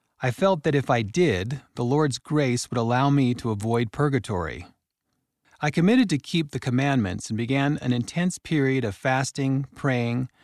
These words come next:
studying the scriptures, and meditating. During this time, I felt prompted to ask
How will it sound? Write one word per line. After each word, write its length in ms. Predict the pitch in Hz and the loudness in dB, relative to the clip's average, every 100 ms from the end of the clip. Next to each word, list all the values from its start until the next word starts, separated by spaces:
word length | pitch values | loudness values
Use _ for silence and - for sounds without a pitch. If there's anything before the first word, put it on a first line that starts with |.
| _ | _
studying 480 | - - 143 147 151 | -12 -2 0 2 0
the 40 | |
scriptures, 680 | 151 - 113 - 101 95 104 | -2 -4 -6 -4 -6 -6 -8
and 260 | - 117 117 | -6 -2 0
meditating. 640 | 110 95 - 92 73 78 - _ _ _ _ _ _ _ _ _ _ - | -2 -4 -6 -8 -8 -12 -14 _ _ _ _ _ _ _ _ _ _ 0
During 220 | 160 180 | 2 2
this 160 | 180 | 0
time, 380 | - - 151 139 | -2 0 2 2
I 60 | 123 | 2
felt 280 | 143 131 - | 0 -2 -2
prompted 500 | 160 151 143 117 101 | 0 0 0 -4 -4
to 80 | |
ask 380 | 104 123 127 - | -4 -4 -6 -12